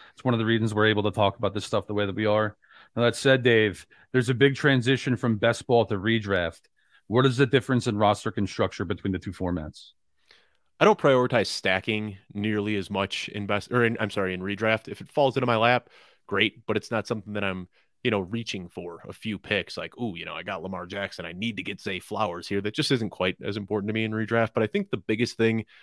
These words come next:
Speaker 2: as maybe not so much roster construction, but in these big tournaments, I am swinging for the fences, man. I, I, I don't know if you guys are baseball fans, but I joke around that I'm Adam Dunn when I get to the mid rounds. I am either trying
Speaker 1: I like
Speaker 2: to hit
Speaker 1: it.
Speaker 2: a home run or
Speaker 1: <laughs> I like
Speaker 2: striking
Speaker 1: it.
Speaker 2: out.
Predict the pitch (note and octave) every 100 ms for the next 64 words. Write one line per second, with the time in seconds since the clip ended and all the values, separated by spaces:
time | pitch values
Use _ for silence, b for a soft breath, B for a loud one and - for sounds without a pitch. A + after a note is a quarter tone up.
0 | b b _ _ - G#2+ - - D#3 D3+
1 | A2 - - A#2+ F#2+ - - D#2+ - A2+
2 | - A#2 - A#2 - C3 B2 b b b
3 | - A#2 - - D3 F3 D#3 F#2+ F2+ A#2+
4 | - - F#2+ A2 B2+ - - _ - C#3+
5 | A2+ E2+ - G2+ G2 F2+ F#2+ F2 E2+ E2+
6 | E2+ E2+ F2+ F2+ F2+ G2 A#2+ G#2+ F#2 A2+
7 | C3 A#2+ G#2+ G#2+ G#2 F#2 F2+ G2+ - G2+
8 | - G#2 G2+ F2+ F#2+ A2 G#2+ F#2+ F#2+ F#2+
9 | G2 G2+ G2 G2 F2 F2+ F2+ E2+ F2 F2+
10 | F#2+ F2 F2+ F2 E2 E2 E2+ F#2+ A2+ G#2+
11 | F#2+ - G#2+ G#2+ G2+ F#2+ A2+ G#2+ G#2+ A#2+
12 | B2+ G#2+ C#3 - - A#2 A2+ G#2 G#2 G2